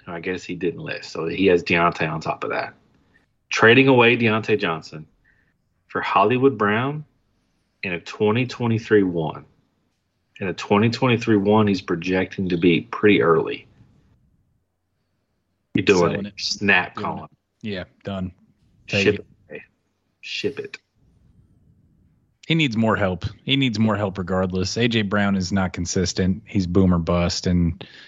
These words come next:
Speaker 2: I forgot who else he said, but a lot of the names that you named were not promising.
Speaker 1: Ship it.
Speaker 2: Allen Robinson I kinda like this year, but, I mean,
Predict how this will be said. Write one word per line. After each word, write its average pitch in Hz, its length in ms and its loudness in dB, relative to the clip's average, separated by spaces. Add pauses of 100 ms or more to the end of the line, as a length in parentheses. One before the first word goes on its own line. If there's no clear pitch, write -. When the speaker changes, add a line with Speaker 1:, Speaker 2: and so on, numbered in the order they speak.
(320)
Speaker 2:
I 107 80 2
forgot 101 380 2
who 101 180 4
else 95 200 0
he - 60 -10
said, 95 320 -2
but 90 100 -4
a 85 40 -4
lot 90 200 -2
of 87 60 -4
the 92 60 -2
names 92 340 0
that 90 160 -4
you 92 420 2
named 110 440 6
were 95 160 2
not 104 340 2 (920)
promising. 85 500 0 (720)
Speaker 1:
Ship - 360 -6
it. - 220 -12 (1300)
Speaker 2:
Allen 135 220 4
Robinson 98 440 0
I 90 100 -2
kinda 85 240 -6
like 85 240 -8
this 85 220 -4
year, 92 160 0
but, 87 260 -2 (380)
I 120 40 2
mean, 101 300 4